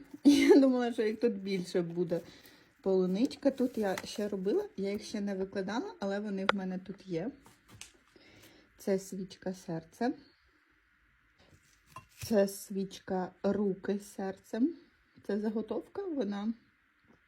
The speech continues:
важко буде добитися такого кольору, бо це суміш всіх кольорів. Я її просто робила з переплавленого воску, який в мене залишився.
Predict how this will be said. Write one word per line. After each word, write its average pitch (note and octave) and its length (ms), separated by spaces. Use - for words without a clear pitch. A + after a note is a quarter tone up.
важко C4 360
буде G#3+ 220
добитися G#3 500
такого G#3 380
кольору, C#4+ 360
бо G3 140
це B3 220
суміш G#3+ 480
всіх A3 320
кольорів. G3 500
Я F#3+ 100
її F#3 140
просто G#3 380
робила F#3 320
з F#3 80
переплавленого G3+ 800
воску, G#3+ 460
який F3+ 420
в G3 60
мене F#3 300
залишився. F3+ 640